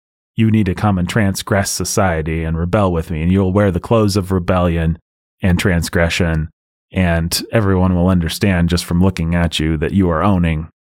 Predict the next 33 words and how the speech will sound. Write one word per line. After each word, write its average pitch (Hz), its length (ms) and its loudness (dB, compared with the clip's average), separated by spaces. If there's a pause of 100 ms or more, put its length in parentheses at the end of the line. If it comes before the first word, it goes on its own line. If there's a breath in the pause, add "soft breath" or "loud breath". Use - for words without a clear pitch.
(360)
transgression 85 680 -2
and 78 160 -2
rebellion. 78 680 -2 (220)
That's, 90 220 0
that's 85 240 -2
just, 80 160 -6
that's 82 160 -2
part 90 260 -2
of 76 140 -2
what 87 200 0
you 76 60 -4
do 80 420 0 (640)
if 90 140 2
you 90 100 2
wanna 80 180 0
be 82 120 0
part 85 200 0
of 80 60 0
this 80 160 -2
community. 80 600 -4 (420)
And 131 60 2
there 131 100 2
are 123 40 0
kinds 107 300 -2
of 85 100 -2
sexual 87 560 2
things 80 380 -2
that 85 120 -6
still - 280 -2
have 87 240 0
some 85 180 -2
of 76 140 -4
that, 76 300 -2